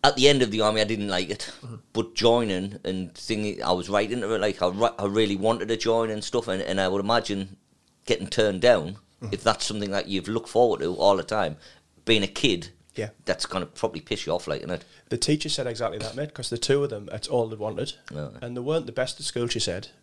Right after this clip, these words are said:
Speaker 2: They, they were, they were decent,
Speaker 1: Mm.
Speaker 2: but 'cause they had that drive to join up, that's what they wanted to do.
Speaker 1: Aye.
Speaker 2: Um, and when that was took away from him, in our text message, she said, "When that was took away from me, he sort of lost his direction."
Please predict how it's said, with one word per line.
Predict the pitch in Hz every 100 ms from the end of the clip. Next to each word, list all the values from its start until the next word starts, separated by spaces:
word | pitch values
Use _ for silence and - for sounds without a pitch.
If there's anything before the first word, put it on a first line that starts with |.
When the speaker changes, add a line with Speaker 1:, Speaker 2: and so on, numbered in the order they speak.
| -
Speaker 2:
They, | 131 - _ _ _ _ _
they | 127
were, | 131 135
they | 135
were | 131
decent, | 160 151 - 95 90
Speaker 1:
Mm. | 85 76 71 - _ -
Speaker 2:
but | 110
'cause | - 131
they | 120
had | 123 113
that | 113 -
drive | 117 117
to | 117
join | - 107 127
up, | 117 - _ _ -
that's | 113 -
what | -
they | 107
wanted | 110 -
to | -
do. | 69
Speaker 1:
Aye. | 65 60 - - - _ 120
Speaker 2:
Um, | 113 113 107 104
and | - 110
when | 113
that | 120 -
was | -
took | 107
away | 107 117 131
from | 113
him, | 101 107 -
in | 127
our | 131
text | - 120 -
message, | 151 - -
she | 120
said, | 131 123
"When | 113
that | 123 127
was | -
took | 120 104
away | 117 127
from | -
me, | 107
he | 101
sort | 113 90
of | 104
lost | 107 -
his | 107
direction." | 110 120 120 - 151